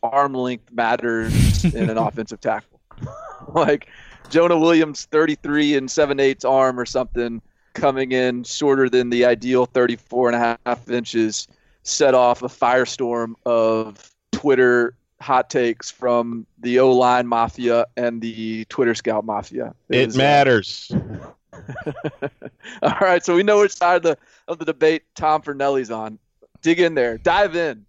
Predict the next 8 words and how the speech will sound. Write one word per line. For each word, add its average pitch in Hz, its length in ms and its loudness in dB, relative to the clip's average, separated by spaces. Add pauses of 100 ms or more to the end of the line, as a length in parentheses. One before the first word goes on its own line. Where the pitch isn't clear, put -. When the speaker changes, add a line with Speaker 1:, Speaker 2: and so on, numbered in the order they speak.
Speaker 1:
Jump 185 220 -4
in 190 60 -8
the 160 60 -6
water. 135 380 -4 (680)
Speaker 3:
No, - 340 -12 (120)
but - 140 -8
it 87 160 -4
matters. - 580 -10